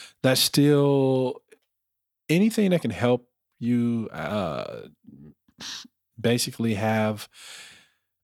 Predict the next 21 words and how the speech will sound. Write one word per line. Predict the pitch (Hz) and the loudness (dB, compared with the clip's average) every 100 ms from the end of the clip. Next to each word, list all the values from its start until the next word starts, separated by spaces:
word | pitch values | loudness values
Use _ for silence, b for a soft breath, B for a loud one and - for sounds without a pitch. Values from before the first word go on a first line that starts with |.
| _ - | _ -4
a | |
little | 110 123 117 | 0 0 0
bit | 117 | 0
more | 123 123 | 0 0
sustained | - - 117 123 120 | 0 -2 0 0 2
relaxation | 120 120 117 110 117 120 - 123 | 2 0 0 0 0 0 0 0
and | 117 | 0
recreation, | 104 110 - 110 107 - 196 214 220 B B - | 0 -2 -2 0 0 0 -2 -2 -6 B B -16
um, | 95 98 98 95 92 - _ _ _ _ _ _ _ - | -8 -6 -6 -8 -12 -18 _ _ _ _ _ _ _ -2
is | 202 208 | 0 0
a | |
good | 127 123 - | 0 -2 0
thing | 120 | 0
to | 107 | 0
practice. | - 113 107 - - - - _ _ - | 0 -2 -2 -8 -8 -8 -10 _ _ -2
And | 117 | 0
that | 123 113 - | 2 0 -2
small | - 139 131 | 0 2 2
change | - 131 131 127 | 0 0 0 -2
helped | - 123 - | 0 0 0
me. | 110 104 92 | -2 -2 -6